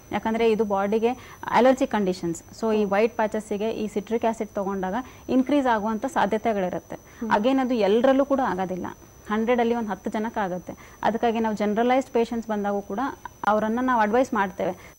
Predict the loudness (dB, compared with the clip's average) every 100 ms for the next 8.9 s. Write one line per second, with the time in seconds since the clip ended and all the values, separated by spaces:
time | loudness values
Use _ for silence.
0 | -2 -2 0 0 2 2 -2 -4 -4 -4
1 | -4 -2 -2 -4 -4 -6 -8 -8 -10 -10
2 | -8 -8 -8 -4 -2 0 2 2 2 0
3 | 2 2 4 4 2 0 -2 -2 -2 -2
4 | -2 -2 -2 -4 -4 -4 -4 -4 -4 -6
5 | -6 -6 -4 -4 -4 -6 -8 -14 -16 -10
6 | -6 -4 -4 -4 -6 -6 -8 -10 -12 -14
7 | -20 -20 -20 -4 0 2 0 -4 -8 _
8 | -2 0 2 0 -2 -6 -6 -10